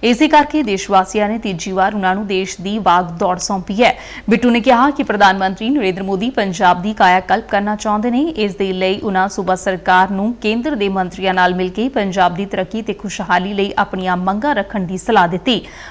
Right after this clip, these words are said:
ਬਿੱਟੂ ਨੇ ਦੱਸਿਆ ਕਿ ਪੰਜਾਬ ਦੇ ਰੇਲਵੇ ਸਟੇਸ਼ਨਾਂ ਤੇ ਆਧੁਨਿਕੀਕਰਨ ਦੀ ਪ੍ਰਕਿਰਿਆ ਪਹਿਲਾਂ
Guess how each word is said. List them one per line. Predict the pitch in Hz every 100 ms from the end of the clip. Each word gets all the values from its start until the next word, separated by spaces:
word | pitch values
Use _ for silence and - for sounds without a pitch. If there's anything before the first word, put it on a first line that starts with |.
| -
ਬਿੱਟੂ | - 294
ਨੇ | 277
ਦੱਸਿਆ | 269 269 302 359
ਕਿ | 330
ਪੰਜਾਬ | 226 220 220 208
ਦੇ | 240
ਰੇਲਵੇ | 254 196 208
ਸਟੇਸ਼ਨਾਂ | 240 196 190 - 226
ਤੇ | 220 208 214 247 - - - - -
ਆਧੁਨਿਕੀਕਰਨ | 220 220 262 277 359 370 202 202
ਦੀ | 202
ਪ੍ਰਕਿਰਿਆ | 240 208 202 196 202 240
ਪਹਿਲਾਂ | 208 180 196